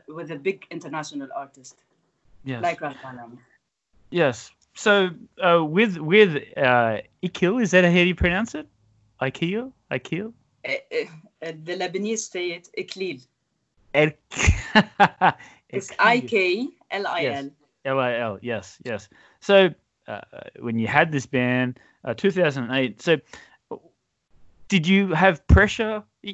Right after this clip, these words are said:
Speaker 2: you know, when you were listening to, like, heavy metal and death metal? Was it popular at that stage with your friends, or,
Speaker 1: Not
Speaker 2: you know?
Speaker 1: at all.
Speaker 2: Yeah. So did you have some pressure with y-, your friends, like, peer pressure?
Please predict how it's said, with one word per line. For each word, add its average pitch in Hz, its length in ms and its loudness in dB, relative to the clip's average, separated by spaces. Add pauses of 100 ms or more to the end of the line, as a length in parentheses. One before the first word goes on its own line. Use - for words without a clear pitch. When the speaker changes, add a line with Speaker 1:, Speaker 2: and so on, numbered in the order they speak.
Speaker 2:
you 208 40 -10
know, 175 300 2
when 175 280 0
you 175 100 0
were 156 100 2
listening 180 520 -2
to, 143 400 0 (100)
like, 127 240 0
heavy 165 260 2
metal 185 540 2
and 117 420 -2 (100)
death 156 280 2
metal? 180 440 2 (500)
Was 143 220 2
it 131 140 0
popular 214 580 2
at 180 180 0
that 196 180 0
stage 196 380 -2
with 180 260 2
your 170 160 0
friends, 277 600 0
or, 123 280 2 (460)
Speaker 1:
Not 214 320 -6
Speaker 2:
you 277 60 2
know? - 120 4
Speaker 1:
at 269 60 0
all. 190 160 -8 (800)
Speaker 2:
Yeah. 151 300 8 (300)
So 208 160 2
did 185 220 2
you 196 80 8
have 196 260 4
some 175 260 -6
pressure 214 600 2 (180)
with 123 600 0
y-, 131 240 -6
your 127 200 0
friends, 151 760 0
like, 113 160 0
peer 165 180 6
pressure? 170 580 6